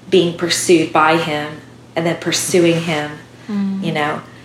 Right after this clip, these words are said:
Speaker 1: in the really big moments that feel like they're the most significant, and then in the really super small,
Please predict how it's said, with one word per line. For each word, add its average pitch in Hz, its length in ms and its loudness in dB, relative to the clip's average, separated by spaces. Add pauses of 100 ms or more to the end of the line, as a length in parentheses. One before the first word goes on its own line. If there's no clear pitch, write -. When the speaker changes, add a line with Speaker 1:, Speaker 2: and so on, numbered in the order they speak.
(120)
Speaker 1:
in 226 200 8
the 233 100 4
really 180 340 6
big 165 240 4
moments 170 540 0
that - 120 2
feel 156 360 2
like 143 340 -2
they're 165 160 2
the 156 120 -4
most 151 280 -2
significant, 151 640 -4 (800)
and 180 100 0
then 180 160 2
in 170 100 0
the 165 100 0
really 175 320 2
super 165 640 -2
small, 151 840 -2